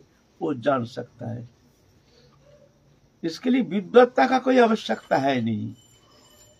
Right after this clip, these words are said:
एक कृपा लभ्य है। भक्ता भगवतं ग्राह्य, भक्ति के द्वारा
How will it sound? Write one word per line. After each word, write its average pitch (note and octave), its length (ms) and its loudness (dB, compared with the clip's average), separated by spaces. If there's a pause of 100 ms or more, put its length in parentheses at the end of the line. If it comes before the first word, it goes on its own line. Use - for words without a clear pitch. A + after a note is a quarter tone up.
(960)
एक G3+ 240 -2
कृपा G3 300 6
लभ्य A#2+ 380 2
है। G2+ 240 -8 (1160)
भक्ता G#3+ 500 8
भगवतं B2+ 560 -2
ग्राह्य, G#2+ 420 -8
भक्ति D#3 380 -10
के F3 100 -6
द्वारा C3+ 500 0